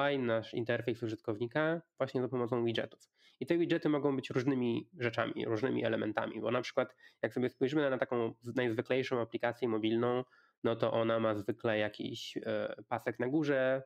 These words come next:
pasek menu, pasek, e, jakieś menu boczne,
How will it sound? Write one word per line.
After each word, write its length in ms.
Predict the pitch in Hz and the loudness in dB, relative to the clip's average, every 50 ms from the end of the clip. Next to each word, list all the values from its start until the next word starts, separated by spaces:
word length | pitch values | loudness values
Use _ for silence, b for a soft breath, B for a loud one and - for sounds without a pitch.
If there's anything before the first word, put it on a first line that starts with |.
| _ _ | _ _
pasek 280 | - - - 120 113 - | -6 -4 -4 -4 -2 0
menu, 400 | 117 120 135 139 135 135 135 135 135 b b b b b b - 110 | 0 2 2 2 2 2 0 0 -4 b b b b b b -10 -4
pasek, 300 | 117 113 - 117 110 - - - - | -4 -2 -2 -2 -6 -6 -16 -10 -4
e, 320 | 117 110 110 110 107 107 107 | -2 0 0 2 2 2 0
jakieś 220 | 110 - 123 117 | 0 0 -2 0
menu 240 | 127 127 127 131 123 | 0 0 0 2 2
boczne, 580 | 151 147 - - - - 131 123 120 120 120 | 0 0 -2 -6 -2 0 0 2 2 0 -2